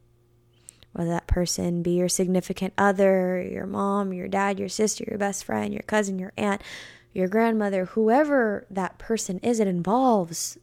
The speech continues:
a person. So no wonder, no wonder, no wonder the enemy tries his very best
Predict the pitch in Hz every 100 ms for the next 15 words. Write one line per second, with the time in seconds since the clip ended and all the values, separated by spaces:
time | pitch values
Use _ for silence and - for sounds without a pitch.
0 | - - - 220 214 - _ - _ _
1 | _ _ _ _ _ - _ _ _ -
2 | _ _ - - 208 196 190 202 226 294
3 | 320 320 320 320 311 294 254 220 208 233
4 | 233 226 233 226 226 214 190 170 156 151
5 | 160 170 - _ - - - _ - -
6 | 214 226 214 175 190 185 185 _ _ _
7 | - 220 214 214 - 254 247 214 196 202
8 | 208 202 190 - 175 - -